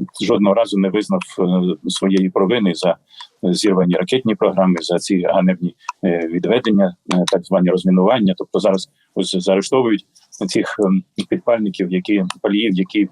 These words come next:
підпалюють, е, військові автомобілі, і сама українська прокуратура стверджує, що вони отримують по три тисячі доларів за кожний підпалений автомобіль.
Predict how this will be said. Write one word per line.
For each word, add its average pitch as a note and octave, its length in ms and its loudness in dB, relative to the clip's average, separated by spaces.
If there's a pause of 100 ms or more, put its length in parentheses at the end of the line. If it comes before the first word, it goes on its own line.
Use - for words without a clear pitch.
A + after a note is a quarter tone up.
підпалюють, G2+ 680 0
е, G2 220 2
військові G#2 380 0 (400)
автомобілі, A2 680 0
і F#2 360 2
сама F#2+ 460 2
українська G2 420 -2
прокуратура G2 540 0
стверджує, F#2+ 440 0
що F#2 200 -2
вони F#2+ 200 2
отримують F#2+ 440 0
по G2 80 0
три G#2 180 0
тисячі F#2+ 400 -6
доларів G#2+ 320 0
за F#2+ 120 -6
кожний G2 300 -2
підпалений F#2+ 600 0 (240)
автомобіль. G2 480 -2